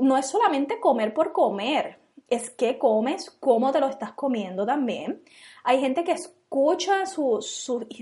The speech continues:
sus intestinos, esos mensajes, y saben qué comer, ¿verdad? Transmiten más equilibrio, comprenden, son más pacientes y son más intuitivos. Cuando tú sientas esa presión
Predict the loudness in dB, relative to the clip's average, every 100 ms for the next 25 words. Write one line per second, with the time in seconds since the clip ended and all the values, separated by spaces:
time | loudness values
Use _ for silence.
0 | -16 -6 -4 -2 -2 -4 -8 _ -4 0
1 | 0 -2 -6 -8 -8 -2 -2 0 -4 -8
2 | 0 2 2 0 -4 -6 -18 -20 -20 -6
3 | -2 0 0 0 0 0 2 2 0 0
4 | -2 -4 -8 -8 -4 -2 0 -2 0 -2
5 | -2 -4 -4 -4 -2 0 2 0 0 -2
6 | -2 -2 0 0 -2 -2 -2 -2 -2 -4
7 | -6 -2 -2 -2 -2 -2 -2 -4 -20 -20
8 | -8 -2 0 0 0 0 -2 0 -4 -2
9 | -2 0 0 -2 -4 -8 -4 -2 -2 -4
10 | -6 -4 0 2 0 -4 -6 -4 -4 -4
11 | -4 -2 0 -2 -4